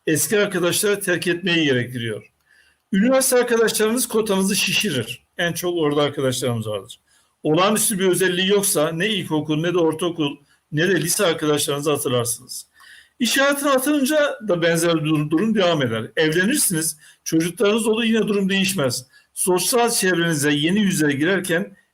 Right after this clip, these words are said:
eski yüzler teker teker unutulur. Adım adım kırk, elli, altmış, yetmiş yaşlarına gelindiğinde sosyalleşmekten bıkmış, sosyal hayattan isteyerek ve istemeyerek ayrı düşmüş bir insan tipolojisi oluşur.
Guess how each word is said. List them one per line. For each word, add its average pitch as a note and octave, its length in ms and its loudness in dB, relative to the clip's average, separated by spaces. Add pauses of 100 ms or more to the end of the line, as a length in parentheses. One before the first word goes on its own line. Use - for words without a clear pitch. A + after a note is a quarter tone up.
eski D#3+ 320 -2
yüzler D3 440 0
teker F#3+ 420 -2
teker E3 340 -2
unutulur. D3 640 -8 (640)
Adım G#3+ 320 2
adım C#3+ 360 0 (260)
kırk, A#3 340 -2
elli, G#3 240 2
altmış, G3 360 -2
yetmiş F3+ 320 -2
yaşlarına D3+ 380 0
gelindiğinde C#3+ 800 0 (320)
sosyalleşmekten F#3+ 1160 0
bıkmış, F3+ 540 -2 (260)
sosyal F#3+ 460 0
hayattan F#3+ 400 2
isteyerek F3+ 560 0
ve F3 140 2
istemeyerek F3 580 2
ayrı F3 260 2
düşmüş G3 400 -4
bir G#3+ 120 -2
insan G#3 440 -2
tipolojisi D3 640 -4
oluşur. A#2 420 -6